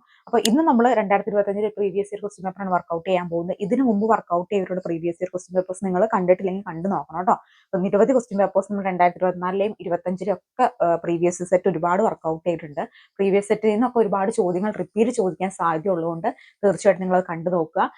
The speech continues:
അതുപോലെ ഈ ഒരു പ്രീവിയസ് ഇയർ സെറ്റ് ആർക്കെങ്കിലും പ-, പഠിക്കാനായിട്ടുള്ള ഒ എം ആർ ഷീറ്റ് ഉൾപ്പെടെയുള്ള സ്റ്റഡി മെറ്റീരിയൽസ് വേണമെങ്കിൽ സ്ക്രീനിൽ കാണുന്ന നമ്പറിൽ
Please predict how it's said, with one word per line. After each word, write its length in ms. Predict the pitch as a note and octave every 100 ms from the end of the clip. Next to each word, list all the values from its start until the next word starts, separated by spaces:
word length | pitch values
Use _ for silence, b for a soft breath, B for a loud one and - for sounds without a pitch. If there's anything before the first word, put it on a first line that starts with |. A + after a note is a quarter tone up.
| b F#3
അതുപോലെ 400 | F#3 G3 A#3 C4+ - G3
ഈ 160 | A3
ഒരു 80 | A3
പ്രീവിയസ് 480 | G#3+ G#3 G3 G#3 A3+
ഇയർ 80 | G#3+
സെറ്റ് 480 | A3 G#3+ A3+ - _ F3
ആർക്കെങ്കിലും 460 | - G3+ F3+ D#3+
പ-, 260 | F3 F3 E3
പഠിക്കാനായിട്ടുള്ള 560 | F3 D#3+ F3+ F#3 F3 F3
ഒ 40 |
എം 180 | E3+ F3
ആർ 60 | F#3
ഷീറ്റ് 200 | F3+ F3
ഉൾപ്പെടെയുള്ള 380 | D#3 F#3 F#3
സ്റ്റഡി 280 | F3+ F#3 E3
മെറ്റീരിയൽസ് 420 | F3 E3+ F#3 -
വേണമെങ്കിൽ 280 | G3+ E3+ G3
സ്ക്രീനിൽ 340 | A3+ F#3+ F3 F3+
കാണുന്ന 220 | E3 E3
നമ്പറിൽ 240 | E3 F#3